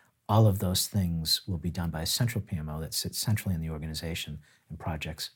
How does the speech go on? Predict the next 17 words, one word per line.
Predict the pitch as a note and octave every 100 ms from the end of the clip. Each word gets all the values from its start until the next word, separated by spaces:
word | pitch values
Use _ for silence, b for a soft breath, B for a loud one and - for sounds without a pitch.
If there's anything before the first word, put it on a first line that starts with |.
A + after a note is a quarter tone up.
| -
will | E2
report | D#2+ - D2+ -
into | F2+ F2 - -
it. | B1+ - _ _ _ _ _ - - b b b b b b b b
An | A#2+
embedded | A#2+ A2+ G3+ G3 C#3+
P | -
M | G2 F2+
O, | D#2 D#2 F#2 _
these | B2 A2 G3
are | G3
for | -
very, | A2 G2 B2 A#2+
very | G#2
large | F#2 G2 C3 C#3+
projects | - D2+ D2 C#2+ -
normally. | F2+ F#2 D#2 C#2+